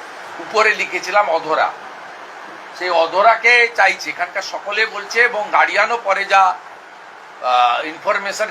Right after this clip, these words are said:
কারেক্ট, কার-, মানে গ্যাদার করেছে, তাতে বলছে যে আরেকজন ছিল মেন, মানে ঘটনার মেন যিনি মুখ্য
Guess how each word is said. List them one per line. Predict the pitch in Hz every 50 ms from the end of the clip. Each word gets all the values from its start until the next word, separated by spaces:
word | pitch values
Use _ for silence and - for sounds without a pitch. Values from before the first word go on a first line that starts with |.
| - -
কারেক্ট, | 151 156 175 - - - - -
কার-, | 143 151 156 - - - 131 123 139
মানে | 143 143 139 -
গ্যাদার | 147 147 165 190 202 190 -
করেছে, | 165 147 135 - - 233 - 214
তাতে | 170 170 - 190 185 160
বলছে | 165 156 - - - 233 285 - - - - - - - - - - - - -
যে | 175 180 156 135 127 - - - - 117
আরেকজন | 135 170 190 185 185 - 190 214 214 196 180
ছিল | 202 214 226 226 196 175
মেন, | 180 202 220 202 175 143 - - - - - - - - - - - - - - - - - - -
মানে | 139 147 156 143 -
ঘটনার | 143 160 185 180 185 190 190 185 165
মেন | 165 180 190 190 185 175 160 151 123
যিনি | 151 156 147 151 143 131 - - - - - - -
মুখ্য | - - - - -